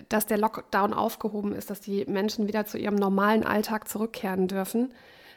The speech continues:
du hast es in ihrer Stimmlage, in der Art, wie sie gesprochen hat, einfach gemerkt, wie emotional sie ist. Ich ha-, hab, ich meine gehört zu haben, dass sie Tränen in den Augen hatte, dass sie total erleichtert gewesen ist. Also sowas geht auch über Stimme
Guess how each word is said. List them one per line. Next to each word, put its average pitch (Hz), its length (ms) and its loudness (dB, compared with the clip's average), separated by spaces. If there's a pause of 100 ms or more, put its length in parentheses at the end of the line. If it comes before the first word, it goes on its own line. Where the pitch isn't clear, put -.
du 208 200 -2
hast 220 200 4
es 240 160 -4
in 208 100 2
ihrer 202 240 2
Stimmlage, 240 1000 4
in 208 140 2
der 196 220 2
Art, 214 300 0
wie 214 60 2
sie 202 120 -2
gesprochen 220 560 -2
hat, 220 160 -4
einfach - 340 -4
gemerkt, 202 440 -2
wie 208 300 -2
emotional 208 640 -2
sie 240 140 -4
ist. 269 240 -2
Ich - 200 -10
ha-, 220 180 0
hab, - 300 0 (140)
ich - 180 -6
meine 208 380 10
gehört 214 320 4
zu 226 120 0
haben, 208 120 0
dass 214 120 -2
sie 196 100 0
Tränen 247 380 -2
in 240 140 2
den 240 240 2
Augen 233 340 2
hatte, 233 180 -4
dass 214 180 -4
sie 208 60 -14
total 214 640 2
erleichtert 208 640 -2
gewesen 226 400 -2
ist. 254 160 0
Also 202 160 0
sowas 226 340 4
geht 226 220 -2
auch 247 200 10
über 220 220 4
Stimme 240 500 6